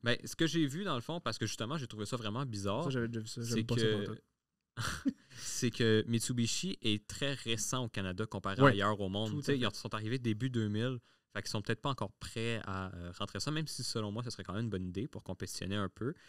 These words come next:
Speaker 1: Mais peut-être que
Speaker 2: Ça serait
Speaker 1: selon
Speaker 2: peut-être
Speaker 1: eux
Speaker 2: dur de
Speaker 1: Ouais, c'est
Speaker 2: compétitionner
Speaker 1: ça.
Speaker 2: un peu.
Speaker 1: Ça
Speaker 2: Ouais,
Speaker 1: serait
Speaker 2: je
Speaker 1: dur,
Speaker 2: comprends.
Speaker 1: mais, tu sais
Speaker 2: C'est un astic de beau pick-up.
Speaker 1: Ouais, non, il est
Speaker 2: Belle
Speaker 1: vrai-,
Speaker 2: découverte.
Speaker 1: il est
Speaker 2: Ouais, ouais.
Speaker 1: vraiment, euh, vraiment cool. Puis il est disponible dans cent cinquante marchés, mais pas le Canada. Fait qu'il est disponible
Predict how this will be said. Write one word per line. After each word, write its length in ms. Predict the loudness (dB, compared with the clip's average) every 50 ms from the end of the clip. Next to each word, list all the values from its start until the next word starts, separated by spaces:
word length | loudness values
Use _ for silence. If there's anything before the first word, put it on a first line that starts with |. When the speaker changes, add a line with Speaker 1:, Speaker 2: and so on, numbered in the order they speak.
| -20 -20 _ _ _ -8
Speaker 1:
Mais 140 | -8 -8 -2
peut-être 200 | 0 0 0 0
que 80 | 0 2
Speaker 2:
Ça 120 | 4 4
serait 140 | 6 6 6
Speaker 1:
selon 40 | 6
Speaker 2:
peut-être 140 | 6 4 6
Speaker 1:
eux 40 | 8
Speaker 2:
dur 180 | 8 8 8 8
de 40 | 6
Speaker 1:
Ouais, 40 | 4
c'est 60 | 4 4
Speaker 2:
compétitionner 480 | 4 4 4 4 4 6 6 6 6
Speaker 1:
ça. 60 | 6 4
Speaker 2:
un 80 | 4
peu. 200 | 2 0 -2 -4 -2
Speaker 1:
Ça 60 | 0
Speaker 2:
Ouais, 60 | 0 0
Speaker 1:
serait 220 | 2 2 0 0
Speaker 2:
je 40 | 2 2
Speaker 1:
dur, 140 | 2 2 2
Speaker 2:
comprends. 200 | 2 0 -2 -2 -4 -8 -10
Speaker 1:
mais, 260 | -8 -8 -6 -8 -8 -10 -16 _
tu 100 | -10 -10
sais 60 | -10 -10 -12 _ -20 -20 -20 _ _ _ _ _ _ -12
Speaker 2:
C'est 120 | -4 -2 0
un 140 | 0 2 2
astic 220 | 0 0 0 0
de 80 | 0 0
beau 120 | 0 -2
pick-up. 220 | -2 -4 0 0
Speaker 1:
Ouais, 120 | 2 2 4
non, 60 | 4
il 80 | 4 6
est 40 | 6
Speaker 2:
Belle 100 | 6 6
Speaker 1:
vrai-, 40 | 4
Speaker 2:
découverte. 340 | 2 0 0 0 0 0 2
Speaker 1:
il 80 | 2 2
est 40 | 2
Speaker 2:
Ouais, 60 | 4 4
ouais. 100 | 2 2
Speaker 1:
vraiment, 240 | 2 2 2 2 0
euh, 180 | 0 0 -2
vraiment 340 | -2 -2 -4 -2 -2 -2 -4 -4
cool. 240 | -6 -6 -8 -8 -10 _ _ _ _ _ _ _ _
Puis 140 | -8 -4 0
il 80 | 0 0
est 60 | 0
disponible 340 | 0 -2 -2 0 0 0 0
dans 120 | 0 -2
cent 260 | -2 -2 -2 -2 -2
cinquante 420 | -2 -2 -4 -4 -4 -6 -6 -4 -4
marchés, 400 | -4 -6 -6 -6 -4 -2 -2 0
mais 140 | -2 -2 -2
pas 140 | 0 0 0
le 60 | 0
Canada. 360 | 0 -2 -2 0 0 -2 -2
Fait 100 | 0 0
qu'il 80 | 0 2
est 40 | 0
disponible 400 | 0 -2 -2 -2 -2 -4 -6